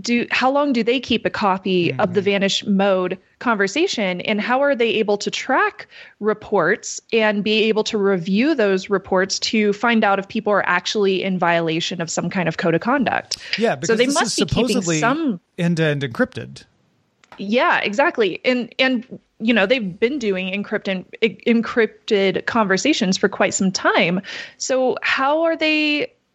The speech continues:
Speaker 1: checking in on those violations? Or are they just taking it, you know, from the user's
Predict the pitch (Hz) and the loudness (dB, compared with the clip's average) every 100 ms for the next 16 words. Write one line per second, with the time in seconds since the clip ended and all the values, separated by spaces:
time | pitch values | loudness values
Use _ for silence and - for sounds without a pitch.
0 | _ - 392 453 339 220 - 277 349 233 | _ -2 -2 0 0 0 -2 -2 0 -2
1 | - 196 202 196 190 190 175 170 - 185 | 0 0 2 0 2 0 2 0 -2 -4
2 | 185 180 247 226 226 226 220 226 233 208 | -6 -6 -4 -2 0 2 0 0 0 0
3 | 226 - - 226 220 240 233 226 - - | -6 -8 -10 -4 -2 0 2 2 0 -8
4 | - - - _ - 208 196 202 - 226 | -16 -20 -20 _ -4 0 2 0 0 0
5 | 226 208 214 202 202 208 220 220 214 208 | 0 0 -2 -2 -2 0 2 2 2 0